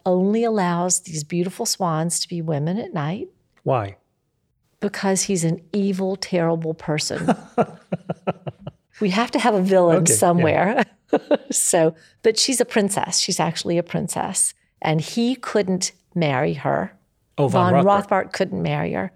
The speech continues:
Speaker 2: Okay.
Speaker 1: So he decided nobody else was going to either.
Speaker 2: Okay.
Speaker 1: So all of these people are swans. And she says to the Prince Siegfried, Odette says, "Please don't shoot. They're my friends."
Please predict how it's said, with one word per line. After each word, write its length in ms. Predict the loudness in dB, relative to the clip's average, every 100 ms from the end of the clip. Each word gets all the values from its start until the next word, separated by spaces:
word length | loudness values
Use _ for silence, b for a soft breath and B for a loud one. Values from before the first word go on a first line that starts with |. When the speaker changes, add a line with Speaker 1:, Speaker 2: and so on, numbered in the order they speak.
| -8
Speaker 2:
Okay. 160 | -6
Speaker 1:
So 200 | -2 -2
he 320 | -2 -2 -2
decided 500 | -2 -4 -2 0 0
nobody 340 | 0 2 2 0
else 300 | 0 -4 -8
was 100 | -6
going 300 | -4 -2 -2
to 160 | -4
either. 340 | -4 -6 -8 -10 -8
Speaker 2:
Okay. 260 | -8 -8 -20 _
Speaker 1:
So 540 | -2 2 4 4 2 -4 _
all 240 | 0 2 2
of 80 | 0
these 240 | -2 -4
people 360 | -6 -8 -4 -2
are 80 | 0
swans. 840 | -2 -2 -2 -2 -2 -2 -4 -4 _ _ _ _
And 380 | -2 0 0 0
she 160 | -2 -2
says 560 | -2 -2 0 0 -2
to 400 | -2 -2 0 0
the 100 | -4
Prince 320 | -6 -6 -4 -6
Siegfried, 520 | -6 -8 -6 -4 -2
Odette 380 | -2 -4 -6 -6
says, 240 | -6 -8
"Please 240 | -6 -4
don't 160 | -4 -4
shoot. 320 | -4 -6 -6
They're 120 | -4
my 180 | -2 -4
friends." 520 | -4 -2 -2 -2 -6